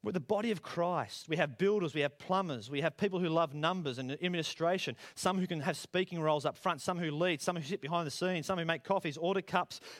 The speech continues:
people who post on social media. Some turn up here every Sunday really early just so they turn the lights on, the heaters, and turn the sound on so that you can actually hear what I'm saying. Others welcome. Others do hospitality. It's,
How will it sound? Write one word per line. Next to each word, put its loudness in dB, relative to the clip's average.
people 2
who 2
post 0
on 0
social -2
media. 0
Some 0
turn 2
up 4
here 2
every 2
Sunday 2
really 2
early 2
just -8
so 0
they 2
turn -4
the -2
lights 0
on, -6
the -2
heaters, 0
and 2
turn 0
the 0
sound 2
on 2
so 2
that -2
you -4
can 2
actually 0
hear 0
what 2
I'm 0
saying. -2
Others 2
welcome. 0
Others 2
do 0
hospitality. -2
It's, -8